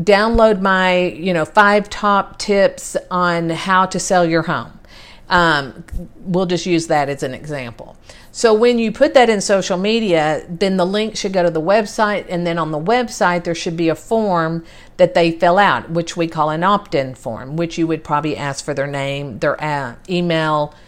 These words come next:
and, you know, maybe their phone number, um,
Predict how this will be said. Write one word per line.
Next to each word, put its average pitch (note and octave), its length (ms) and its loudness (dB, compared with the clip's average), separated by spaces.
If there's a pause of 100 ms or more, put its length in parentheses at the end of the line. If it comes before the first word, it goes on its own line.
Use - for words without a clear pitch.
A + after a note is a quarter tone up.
(280)
and, E3 340 0
you G#3+ 100 -2
know, F3+ 120 0
maybe A#3 380 2
their G3 180 -2
phone F3+ 260 2
number, A#3 540 -2
um, G3+ 1000 -2